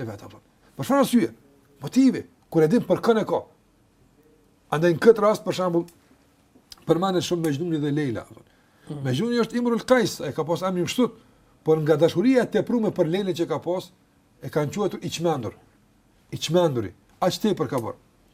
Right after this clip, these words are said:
Speaker 1: Ky njeri me vite të tëra ka kërkuar që të bashkohet me të, po që s'ka qenë rrezik Allahu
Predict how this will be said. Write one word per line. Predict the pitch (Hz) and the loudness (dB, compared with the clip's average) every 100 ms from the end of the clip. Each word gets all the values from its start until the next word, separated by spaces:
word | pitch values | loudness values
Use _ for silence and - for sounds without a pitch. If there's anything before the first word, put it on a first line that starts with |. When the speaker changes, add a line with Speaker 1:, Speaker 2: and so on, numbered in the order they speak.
| _ _ _ - | _ _ _ 4
Speaker 1:
Ky | 269 | 6
njeri | 262 214 226 - _ _ _ _ _ _ _ _ _ _ _ _ _ _ _ _ - | 6 2 0 -6 _ _ _ _ _ _ _ _ _ _ _ _ _ _ _ _ -8
me | 190 190 | 0 6
vite | 285 247 | 6 6
të | 220 220 | 2 4
tëra | 233 139 110 | 4 4 2
ka | 170 | -2
kërkuar | 269 - 214 202 - | -2 -4 0 2 2
që | 175 | 0
të | 123 | 0
bashkohet | 156 - 180 147 | 0 2 0 0
me | 127 | -2
të, | 139 | -4
po | 202 | -4
që | 208 240 | 2 2
s'ka | - 208 | 4 0
qenë | 190 226 147 139 | 2 0 0 -8
rrezik | 160 180 - | -4 -4 0
Allahu | 165 170 | 2 4